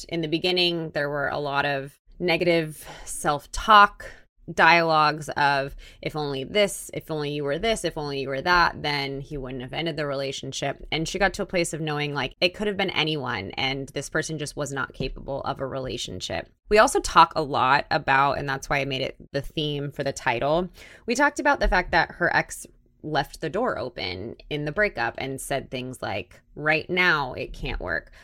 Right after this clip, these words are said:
I would love to have a future with you, but right now, I just can't do it." And how she dealt with months of being in this emotional limbo of not knowing of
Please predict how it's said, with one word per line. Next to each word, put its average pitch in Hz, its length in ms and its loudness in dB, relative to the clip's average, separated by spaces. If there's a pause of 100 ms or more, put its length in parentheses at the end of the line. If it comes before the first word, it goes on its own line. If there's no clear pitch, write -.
I 165 140 0
would 190 180 0
love 226 200 4
to 190 100 0
have 143 220 0
a 127 60 -6
future - 360 -8
with 113 180 -6
you, 117 140 -6
but - 180 -6
right 131 240 -2
now, 160 240 2
I 135 120 -2
just 131 180 -8
can't - 260 -8
do 131 140 -4
it." 123 100 -2
And 135 140 -4
how 147 380 0
she 147 560 -6 (440)
dealt 156 300 4
with 147 240 -2
months 143 580 -6
of 143 240 -4
being 143 340 -4
in 131 180 -6
this 131 220 -6
emotional 135 520 -6
limbo 135 320 -2
of 131 140 -6
not 135 240 -4
knowing 131 540 -8
of 127 520 -8